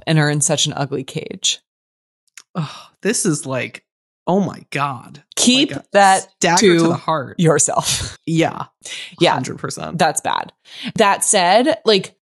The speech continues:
Speaker 1: I know the type of man she is describing.
Speaker 2: Mm-hmm.
Speaker 1: I do believe, like, you know, you can have relationships and friendships with people that are, like,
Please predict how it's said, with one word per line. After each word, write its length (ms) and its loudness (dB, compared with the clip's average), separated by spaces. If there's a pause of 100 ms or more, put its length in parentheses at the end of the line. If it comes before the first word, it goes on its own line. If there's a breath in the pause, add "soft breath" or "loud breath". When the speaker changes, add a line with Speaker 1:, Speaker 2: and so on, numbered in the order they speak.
(140)
Speaker 1:
I 180 0
know 280 6
the 140 2
type 580 0
of 320 2
man 480 0
she 220 0
is 100 0
describing. 800 -4
Speaker 2:
Mm-hmm. 340 -2 (420 loud breath)
Speaker 1:
I 100 2
do 200 2
believe, 560 2
like, 240 0 (200)
you 80 0
know, 300 0 (600)
you 180 2
can 120 2
have 240 0
relationships 560 0
and 100 -2
friendships 440 -2
with 100 -12
people 300 -2
that 120 2
are, 80 0
like, 280 -4